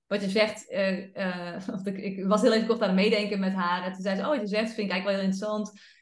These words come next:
En toen zei ik, "Heb je mijn gratis masterclass wel eens gekeken?" Zij zo, "Nee." Ik zei, "Oh, hier heb je de opname. Als je het interessant vindt, dan kunnen we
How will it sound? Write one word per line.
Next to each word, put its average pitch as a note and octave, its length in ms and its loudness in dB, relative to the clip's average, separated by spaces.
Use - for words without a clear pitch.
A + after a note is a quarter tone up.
En F#3+ 120 -6
toen F#3+ 80 -2
zei G3+ 160 6
ik, - 200 -4
"Heb G#3 140 2
je A#3 60 -2
mijn A3 140 2
gratis A3+ 200 2
masterclass F#3+ 560 0
wel D#3 80 -2
eens D#3 100 -4
gekeken?" D3 520 -4
Zij F#3 120 -2
zo, F#3 160 -4
"Nee." G3+ 280 4
Ik F#3 80 -4
zei, - 120 -2
"Oh, D4+ 60 2
hier C4 100 2
heb A#3+ 100 0
je B3 60 0
de G#3 120 0
opname. C#3+ 560 0
Als - 380 -8
je F#3+ 60 -8
het A#3 80 2
interessant A#3+ 280 4
vindt, G3+ 200 -2
dan G#3 80 2
kunnen G3 100 2
we F#3 60 4